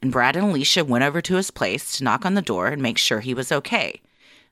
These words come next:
Please note, this was, like, two thousand six.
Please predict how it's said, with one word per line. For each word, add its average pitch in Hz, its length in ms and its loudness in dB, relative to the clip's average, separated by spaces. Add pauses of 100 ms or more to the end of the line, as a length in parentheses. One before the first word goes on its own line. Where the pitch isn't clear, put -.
(100)
Please 302 320 0
note, 175 260 4
this - 220 -4
was, 170 160 -4
like, 175 260 0
two - 180 0
thousand 117 380 0
six. - 420 -4